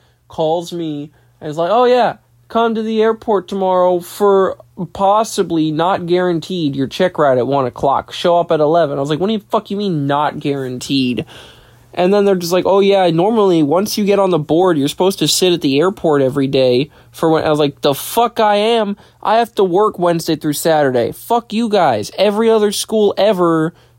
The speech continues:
literally tells you, 'Here's when your check ride is.'"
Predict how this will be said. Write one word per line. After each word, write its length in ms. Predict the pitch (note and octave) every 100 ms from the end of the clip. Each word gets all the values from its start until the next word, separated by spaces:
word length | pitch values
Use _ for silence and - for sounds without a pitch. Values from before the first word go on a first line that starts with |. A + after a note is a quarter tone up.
| _
literally 560 | D3 F3+ G3 G3+ F#3+ F3+
tells 520 | - - G3+ G3+ F3+
you, 240 | D#3 D3
'Here's 400 | C#3+ E3 F#3 F#3+
when 200 | F3+ F3+
your 100 | E3+
check 420 | C3+ - - G3 -
ride 320 | C3+ B2 B2
is.'" 340 | B2 B2 -